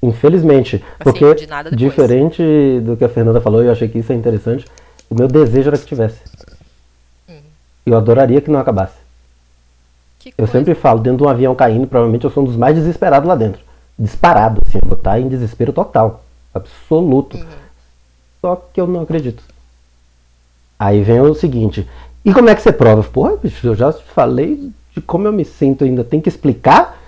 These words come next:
Speaker 2: É, mas o ônus da
Speaker 1: A prova
Speaker 2: prova
Speaker 1: não é
Speaker 2: é
Speaker 1: minha,
Speaker 2: de que
Speaker 1: é,
Speaker 2: diz que
Speaker 1: é, é
Speaker 2: existe.
Speaker 1: apenas uma crença. É quase como se assim, é mais um sistema de crença, esse é o meu. A crença de não haver essa outra coisa.
Speaker 2: Sim.
Speaker 1: Este outro lugar, este
Speaker 2: Agora, a natureza da, da evidência,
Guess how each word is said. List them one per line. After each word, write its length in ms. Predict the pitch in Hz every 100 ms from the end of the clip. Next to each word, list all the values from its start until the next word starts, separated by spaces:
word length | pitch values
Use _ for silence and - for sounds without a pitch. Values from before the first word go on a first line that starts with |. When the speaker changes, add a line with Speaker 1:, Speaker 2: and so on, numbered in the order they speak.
| - - -
Speaker 2:
É, 60 | 240
mas 160 | 131
o 80 | 156
ônus 160 | 151 196
da 100 | 113
Speaker 1:
A 40 |
prova 200 | 123 160
Speaker 2:
prova 120 | 277
Speaker 1:
não 60 | 185
é 20 |
Speaker 2:
é 140 | 277 302
Speaker 1:
minha, 220 | 240 107
Speaker 2:
de 60 | -
que 40 |
Speaker 1:
é, 180 | 147 254
Speaker 2:
diz 180 | 294 -
que 60 |
Speaker 1:
é, 40 | 139
é 40 |
Speaker 2:
existe. 160 | - 135
Speaker 1:
apenas 400 | 117 143 190 208
uma 200 | 208 311
crença. 480 | - 165 226 - - -
É 120 | 110
quase 340 | - 120 170
como 180 | 233 262
se 80 | 277
assim, 280 | 294 208 - - _ _
é 120 | 190
mais 320 | 175 175 185 240
um 100 | 254
sistema 340 | 226 220 202
de 120 | 202
crença, 340 | - 120 107 113
esse 100 | 139
é 40 |
o 60 | 202
meu. 300 | 180 98 - _ _
A 80 | 143
crença 440 | 143 165 147 147 170
de 160 | 156 -
não 100 | 156
haver 360 | 170 180 - - - - - -
essa 160 | 113
outra 220 | 127 117 123
coisa. 220 | 101 - - -
Speaker 2:
Sim. 160 | _ _ _ _ _ _ _ _ _ -
Speaker 1:
Este 240 | 98 -
outro 240 | 95 95 92
lugar, 500 | 82 92 92 92 -
este 320 | 98 98 - 110 - _ -
Speaker 2:
Agora, 320 | 160 160 160 -
a 100 | 175
natureza 680 | 170 - 170 180 285 254 196
da, 240 | 175 151
da 120 | 160
evidência, 760 | 151 147 139 143 240 - 165